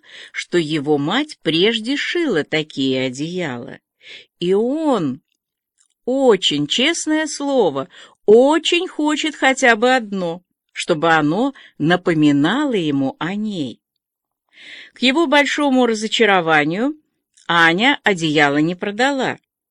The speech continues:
но написала об этой просьбе миссис Линд.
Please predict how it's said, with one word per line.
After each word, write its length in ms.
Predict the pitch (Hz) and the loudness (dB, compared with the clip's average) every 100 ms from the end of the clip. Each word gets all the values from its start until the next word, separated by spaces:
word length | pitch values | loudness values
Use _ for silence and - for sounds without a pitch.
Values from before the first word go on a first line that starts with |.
| _ - - | _ -20 -16
но 240 | - 233 302 | 0 4 6
написала 800 | 302 302 311 - 294 214 170 165 | 4 0 -6 0 4 4 4 2
об 280 | - 185 185 | 0 0 2
этой 300 | 180 165 156 | 0 0 -4
просьбе 840 | 151 190 269 349 277 139 139 123 - _ | -2 -2 0 -2 -4 -6 -4 -6 -8 _
миссис 640 | 160 226 277 - 277 - | 0 2 2 0 -4 -4
Линд. 400 | 226 196 135 - | -4 -4 -6 -8